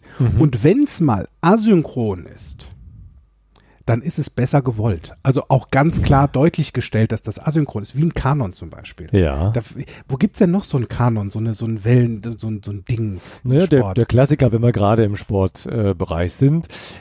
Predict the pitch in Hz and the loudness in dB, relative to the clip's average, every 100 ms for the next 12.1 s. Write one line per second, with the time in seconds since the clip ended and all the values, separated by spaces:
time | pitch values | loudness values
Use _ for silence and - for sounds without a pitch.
0 | - 127 113 113 - - 143 139 - 139 | -4 0 2 2 0 0 0 0 0 -2
1 | - - 127 135 117 110 110 101 101 - | -2 -4 -4 0 0 0 0 -4 -4 -6
2 | 180 175 - 151 143 139 127 123 120 127 | -4 -4 -2 -4 -2 -4 -4 0 2 0
3 | 120 - 160 - 120 120 - 110 90 - | 0 -4 -2 0 2 2 0 0 -4 -6
4 | - 160 175 160 185 87 - 165 - 214 | -4 -2 0 0 0 -2 -4 -10 -6 -4
5 | 175 - 147 170 165 156 139 139 175 196 | -4 -2 -2 -2 -4 -2 0 -2 -2 -4
6 | 151 143 139 135 135 127 127 123 117 - | -2 -2 -2 -6 -4 -2 0 0 0 -2
7 | 139 185 165 123 117 95 160 127 98 85 | -2 0 2 2 0 2 4 2 0 -8
8 | 80 80 73 113 185 135 117 107 113 120 | -8 -4 -2 0 0 0 -2 -2 0 2
9 | 127 110 95 98 143 147 - 131 117 113 | 2 0 0 0 0 2 -2 -2 0 0
10 | 113 110 107 107 151 143 110 104 160 143 | 0 -2 -2 -4 -4 -4 -2 0 -2 -2
11 | 127 123 123 120 113 107 107 120 131 147 | -2 -2 0 -2 -2 -2 -2 -2 0 2
12 | 104 | 2